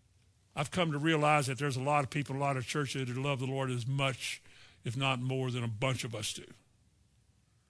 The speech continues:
I may not agree with their approach to the word, but I'm gonna leave them alone best I can. I'm against religion.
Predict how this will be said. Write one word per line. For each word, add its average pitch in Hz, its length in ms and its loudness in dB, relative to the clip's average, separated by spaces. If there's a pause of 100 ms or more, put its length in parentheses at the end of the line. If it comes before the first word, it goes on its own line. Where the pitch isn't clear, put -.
(540)
I 139 80 4
may 160 160 8
not 151 240 6
agree 143 280 2
with 139 360 -4
their 139 160 2
approach 156 500 0
to 156 60 -6
the 131 80 -2
word, 156 440 2 (840)
but 131 100 0
I'm 156 180 4
gonna 143 160 4
leave 147 160 6
them 131 100 2
alone 127 320 0 (200)
best 127 280 2
I 139 80 2
can. 135 240 -2
I'm 190 200 4
against 156 340 4
religion. 117 580 -2